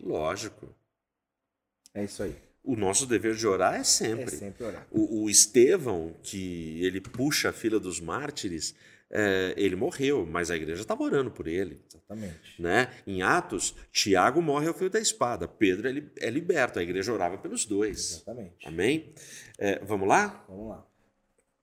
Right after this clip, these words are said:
Speaker 1: Podemos?
Speaker 2: Apareceu aí, tal, a câmera?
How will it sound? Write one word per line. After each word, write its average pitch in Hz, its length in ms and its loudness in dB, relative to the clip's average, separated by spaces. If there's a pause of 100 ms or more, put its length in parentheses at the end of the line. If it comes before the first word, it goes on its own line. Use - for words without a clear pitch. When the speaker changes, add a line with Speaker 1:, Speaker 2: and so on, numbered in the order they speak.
Speaker 1:
Podemos? 202 840 4 (1080)
Speaker 2:
Apareceu 120 420 2
aí, 170 120 -2
tal, 95 420 -4
a - 40 -20
câmera? 117 420 -12